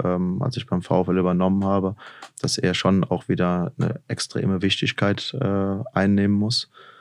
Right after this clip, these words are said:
Und auf der anderen Seite war dann die Wahrheit die, dass er am Ende sehr, sehr stark einfach mit, äh, seiner Gesundheit gekämpft hat, dass Rückschläge vorhanden waren, dass auch das Spanien-Trainingslager nicht so vollumfänglich super gelaufen ist,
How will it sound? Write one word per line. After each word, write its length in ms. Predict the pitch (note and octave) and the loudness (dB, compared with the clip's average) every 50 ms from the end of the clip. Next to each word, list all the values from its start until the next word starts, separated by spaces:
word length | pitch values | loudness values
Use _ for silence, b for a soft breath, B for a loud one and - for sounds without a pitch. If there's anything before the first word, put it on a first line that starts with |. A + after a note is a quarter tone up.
| B B B _ | B B B _
Und 180 | - F2 F2 - | -4 -2 0 0
auf 140 | - - | -2 0
der 100 | - - | 0 2
anderen 260 | F#2 F#2 F#2+ F#2+ F#2+ F2+ | 2 4 4 2 2 2
Seite 640 | - F#2 F#2 F#2 F2+ - F#2+ F#2 F#2 F2+ F#2+ F#2 - _ | 2 2 2 0 0 2 0 0 2 0 -2 -6 -2 _
war 140 | F#2 F#2 | 2 2
dann 160 | F2+ F#2 F2+ F2+ | 4 4 2 2
die 160 | F#2 F2 E2+ | 0 2 2
Wahrheit 480 | F2+ F#2 F#2+ F#2+ F#2+ F#2+ F#2+ F#2 - | 4 4 4 4 2 2 0 2 2
die, 260 | G2 G2 G2+ G#2+ A2 G#2 | 4 4 6 6 4 4
dass 240 | - G2 F#2 - | 2 0 -2 0
er 400 | - F#2 F#2 F#2 F#2 F#2 F#2 - - | 0 0 2 2 2 0 -2 -2 -2
am 180 | F2 F2+ E2+ - | -2 -2 0 2
Ende 200 | F#2 F#2+ F#2 F2+ | 2 0 0 0
sehr, 180 | F2+ F#2+ F#2 | 0 0 0
sehr 120 | E2+ F#2+ F#2 | 0 0 -2
stark 300 | - - - F#2 F#2 F2 | 0 0 0 0 2 2
einfach 240 | F2+ F#2 F#2 - F#2 | 0 0 0 2 0
mit, 320 | F#2+ F#2+ F2+ - - - | 0 0 -2 -4 -6 -4
äh, 300 | - E2+ F2+ F#2 F#2 F2+ - B B B B B B B B | -2 0 2 2 2 0 0 B B B B B B B B
seiner 280 | - - F2 F2+ F2+ E2+ | -2 0 2 2 2 2
Gesundheit 480 | F#2+ F2+ - F#2+ G2 F#2+ G2+ F#2+ - | 0 2 4 2 4 4 2 0 0
gekämpft 440 | - F2 - - F#2 G#2 G#2+ - - | -4 -6 -2 0 0 0 0 0 0
hat, 280 | G#2+ G2+ - - - - | 0 0 0 -2 -4 -4
dass 280 | - - - - - - - | -2 -2 -4 -6 -8 -4 -4
Rückschläge 600 | G2 F#2+ - - - - F#2 G2 G2 F#2+ - F#2+ | -2 -2 -2 -6 -4 0 0 2 2 0 -2 -2
vorhanden 500 | - - F#2+ F#2+ G2 G2+ F#2+ F#2+ F#2+ F#2 | 0 0 2 2 2 2 2 0 0 0
waren, 240 | G2 G2 G2 F#2+ | 0 0 0 0
dass 180 | F#2 F#2 - - | -2 -2 -2 -4
auch 80 | F2 - | -4 -4
das 160 | - G2 - | -4 -2 -2
Spanien-Trainingslager 1120 | - - - F#2 F#2 G2 G2+ G2 F2+ - - F#2 G2 G2 F2+ - - F#2+ F#2+ F#2+ F#2 F#2 F#2 | -2 0 0 2 2 4 2 2 0 0 0 0 2 2 0 0 0 0 0 0 0 0 0
nicht 200 | F#2+ F#2+ - - | 0 0 0 0
so 120 | - G2 | 0 0
vollumfänglich 840 | - - - F#2+ G2 F#2+ - G2 G2 F2+ - - F#2+ G2 F#2+ F#2 - | -2 0 2 2 4 4 4 2 0 -2 -2 -2 -2 0 0 -2 -2
super 300 | - G2 F2+ - G2 F#2 | -2 -2 -2 0 0 0
gelaufen 420 | F#2 F#2+ F#2 F#2 G2 G2+ - G2+ F#2+ | 0 0 0 0 0 0 0 2 2
ist, 220 | F#2+ - - | 2 0 -2